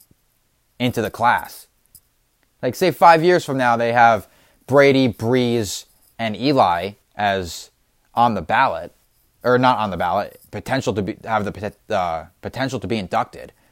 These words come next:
They're not gonna induct all three. The committee's not gonna do that. And if they're gonna take any, it's gonna be Brees and Brady.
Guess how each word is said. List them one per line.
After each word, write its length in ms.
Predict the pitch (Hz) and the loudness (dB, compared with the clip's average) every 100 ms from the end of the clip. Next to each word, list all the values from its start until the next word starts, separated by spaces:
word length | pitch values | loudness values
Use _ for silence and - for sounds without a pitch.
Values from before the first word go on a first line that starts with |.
| _ _ _ _ _ | _ _ _ _ _
They're 100 | 165 | 4
not 160 | 202 - | 4 4
gonna 160 | 143 | 0
induct 380 | 107 90 120 - | 0 2 2 2
all 140 | 104 | -2
three. 420 | 90 104 120 87 - _ _ _ _ _ _ _ _ _ - | 0 -2 -2 -4 -12 _ _ _ _ _ _ _ _ _ -6
The 100 | 151 | -2
committee's 340 | 170 233 220 | 0 2 2
not 160 | 127 85 | -2 -6
gonna 160 | 90 | -12
do 160 | 73 78 | -16 -12
that. 340 | 95 101 - _ _ _ _ _ _ _ _ _ _ - | -8 -8 -10 _ _ _ _ _ _ _ _ _ _ -4
And 160 | 131 139 | 0 2
if 80 | |
they're 120 | 139 160 | 6 6
gonna 200 | 156 131 | 6 2
take 260 | 156 147 | 2 4
any, 200 | 190 214 | 4 4
it's 200 | 143 120 | 2 2
gonna 160 | 151 135 | 2 2
be 240 | 117 127 | 2 0
Brees 320 | 104 113 139 | 0 0 0
and 140 | 135 123 | 0 2
Brady. 340 | 143 156 95 | 2 0 -2